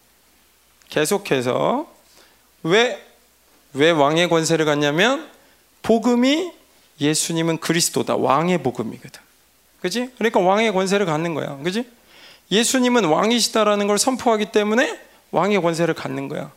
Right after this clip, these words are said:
이 선포가 왕의 진리이기 때문에 왕의 권세를 갖는 거야. 아까처럼 얘가 얘기해도 들어야 돼.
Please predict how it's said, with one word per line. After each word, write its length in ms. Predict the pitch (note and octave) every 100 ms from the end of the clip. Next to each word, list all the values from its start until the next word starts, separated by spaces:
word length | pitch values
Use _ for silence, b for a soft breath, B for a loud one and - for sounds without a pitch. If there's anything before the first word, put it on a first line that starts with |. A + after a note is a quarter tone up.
| B B B -
이 120 | A3+
선포가 600 | C4 C4 B3 C#4 A3 -
왕의 480 | D3 C#3+ G3+ B3 A#3+
진리이기 580 | - G3+ G#3 A#3 A3 A3
때문에 260 | A3+ B3
왕의 340 | D#3+ D#3 G#3+ G3+
권세를 360 | D#3+ D#3 E3+
갖는 280 | D#3+ B2+ B2+
거야. 180 | C3 A2+ - b b b
아까처럼 600 | - - B3 A#3+ A#3+ - - B B B B _ -
얘가 380 | D#3+ G3+ A3 A3+
얘기해도 480 | F#3+ G3 G#3 G#3 A#3+
들어야 360 | A#3+ C#4 A3+
돼. 180 | D3 C#3